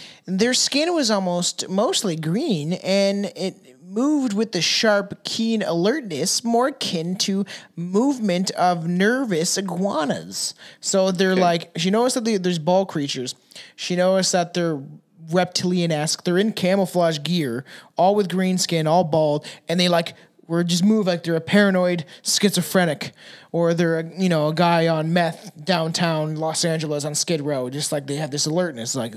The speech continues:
Speaker 1: you know, "The, the reptilians are around me all the time. I hear them whispering to me." So, and I could see that they were, they were all male and apparently soldiers of some sort. We stared at each other. I, I could clearly discern the reptilian appearance,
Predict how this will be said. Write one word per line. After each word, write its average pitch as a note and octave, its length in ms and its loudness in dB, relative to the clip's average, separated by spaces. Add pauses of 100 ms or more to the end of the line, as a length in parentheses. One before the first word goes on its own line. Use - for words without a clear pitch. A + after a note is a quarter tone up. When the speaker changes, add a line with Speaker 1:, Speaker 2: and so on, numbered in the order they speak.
(120)
Speaker 1:
you A#2+ 140 -12
know, A#2 260 -10 (340)
"The, A2+ 280 -10
the C#3+ 120 -6
reptilians F3 640 0
are D3 100 -4
around D3 300 -4
me C3 80 -10
all C3 100 -6
the C3 80 -8
time. C3+ 400 -6 (380)
I - 60 -4
hear D#3 180 -2
them C#3 160 -6
whispering D#3 440 -2
to C#3 120 -6
me." B2+ 180 -10 (720)
So, F#3+ 260 4
and F3+ 400 2 (880)
I G#3 100 4
could B3+ 180 -2
see B3+ 360 2
that B3 180 0
they G3 140 4
were, E3+ 200 0
they G3 140 2
were A3+ 140 2
all D#4+ 180 4
male D#4+ 720 2
and A3 180 2
apparently D4 720 0
soldiers D#4 540 2
of C3 100 -4
some C#3+ 200 0
sort. C4 360 2 (320)
We E3+ 120 2
stared D#4+ 340 2
at G3 60 2
each D#3 160 0
other. G2 280 0
I, - 200 -2
I F#3 220 2
could - 460 -2
clearly C4 800 0
discern G3+ 840 -2
the E3 100 2
reptilian G#3+ 640 0
appearance, - 680 -2